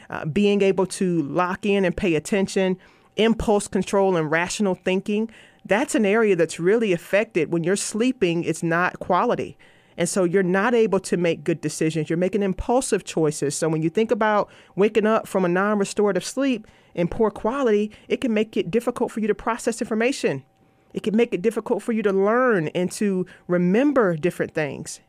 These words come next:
and multitask and get through your day. So when I s-, saw in terms of our sleep and the imaging, that frontal lobe really being affected by chronic sleep, that's a big deal.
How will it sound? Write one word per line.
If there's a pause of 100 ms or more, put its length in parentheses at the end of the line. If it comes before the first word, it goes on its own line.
and
multitask
and
get
through
your
day.
So (420)
when
I (440)
s-,
saw
in
terms
of
our
sleep
and
the
imaging,
that
frontal
lobe
really
being (460)
affected (140)
by
chronic
sleep, (120)
that's
a
big
deal.